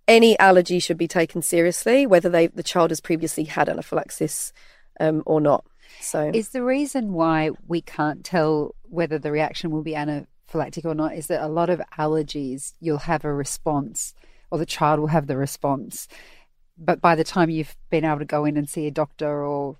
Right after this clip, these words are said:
Speaker 2: um, get them to a hospital, the reaction itself is not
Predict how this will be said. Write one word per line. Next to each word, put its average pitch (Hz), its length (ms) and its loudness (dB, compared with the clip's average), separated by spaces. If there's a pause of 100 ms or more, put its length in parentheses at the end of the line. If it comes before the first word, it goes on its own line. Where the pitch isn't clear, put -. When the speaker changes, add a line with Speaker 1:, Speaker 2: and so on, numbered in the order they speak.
(340)
Speaker 2:
um, 147 380 -2
get 170 180 -2
them 151 160 -4
to 160 140 -6
a 139 40 -4
hospital, 139 640 -2 (240)
the 147 260 -2
reaction 156 460 -2
itself 147 480 -4
is 147 160 -8
not 143 220 -6